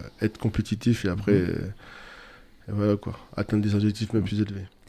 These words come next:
Speaker 2: Donc là, le début de saison a commencé. Vous avez fait un match, euh, pour l'instant.
Speaker 1: Un match, oui. Une
Speaker 2: Euh,
Speaker 1: défaite.
Speaker 2: donc, euh, un match, une défaite, des matchs, euh, reportés. Juste sur la, sur la préparation,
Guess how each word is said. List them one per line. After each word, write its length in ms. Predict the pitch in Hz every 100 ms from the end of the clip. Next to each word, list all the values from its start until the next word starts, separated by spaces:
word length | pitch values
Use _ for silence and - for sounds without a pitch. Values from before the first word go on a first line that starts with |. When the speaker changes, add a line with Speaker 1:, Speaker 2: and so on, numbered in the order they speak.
| - - 113
Speaker 2:
Donc 140 | 104
là, 140 | 143 107
le 200 | 110 104
début 280 | 110 120
de 60 | 110
saison 380 | 123 110 131 113
a 80 | 92
commencé. 460 | 101 104 104 151
Vous 60 | 95
avez 100 | 92
fait 160 | - -
un 100 | 117
match, 300 | 120 123 -
euh, 160 | 95 90
pour 180 | 98 98
l'instant. 380 | 101 - 147 - 104
Speaker 1:
Un 40 | 104
match, 340 | 107 107 -
oui. 60 | 120 - - -
Une 20 |
Speaker 2:
Euh, 440 | 98 92 92 90 87
Speaker 1:
défaite. 180 | 85
Speaker 2:
donc, 280 | 92 101 -
euh, 240 | 95 90 87
un 120 | 92
match, 260 | 98 104 -
une 220 | 90 90
défaite, 280 | 104 101 117
des 100 | 101
matchs, 260 | 104 98 -
euh, 300 | 98 98 92
reportés. 580 | 92 98 107 - 160 - - - -
Juste 320 | 143 202 -
sur 160 | - 147
la, 240 | 135 90
sur 160 | - 160
la 100 | 165
préparation, 680 | - 180 170 143 - -